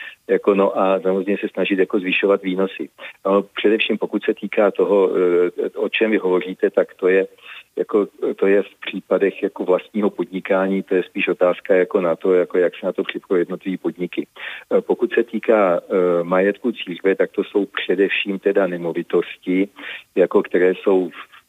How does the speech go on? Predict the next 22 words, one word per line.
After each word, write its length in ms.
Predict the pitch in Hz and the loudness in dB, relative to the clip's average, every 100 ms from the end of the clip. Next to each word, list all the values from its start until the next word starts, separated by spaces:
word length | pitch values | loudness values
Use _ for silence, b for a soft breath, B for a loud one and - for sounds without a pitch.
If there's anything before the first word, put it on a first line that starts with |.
| _ | _
ve 80 | 87 | -4
velké 400 | 82 90 - 101 | 2 0 2 0
části 460 | 92 95 87 - 95 | 0 0 -2 -2 -2
jako 220 | 87 107 | 0 -2
pronajaty, 800 | - 87 87 87 85 - 95 107 | -2 -4 0 0 0 2 0 0
eh, 560 | _ - - _ - | _ -20 -20 _ -4
pokud 340 | 92 85 - 107 | 0 -2 -2 -2
se 120 | - | 0
týk-, 320 | 95 101 - | 0 -4 0
takže 260 | 92 90 98 | 0 2 0
tam 200 | - 87 | -2 -2
by 100 | 98 | -2
ten 220 | - 95 | 0 0
vliv 280 | 87 95 - | 0 -2 0
jako 260 | 90 - | -2 0
neměl 360 | 98 87 92 92 | -4 -2 0 0
být 240 | 92 90 | -2 -2
jako 220 | 90 85 92 | -2 0 0
zásadní 560 | 85 80 - 82 92 | 0 0 -4 -6 -6
v 60 | - | -8
tomto 280 | 90 - 90 | -8 -4 -4
smyslu. 480 | - 87 - 98 | -4 -8 -2 -2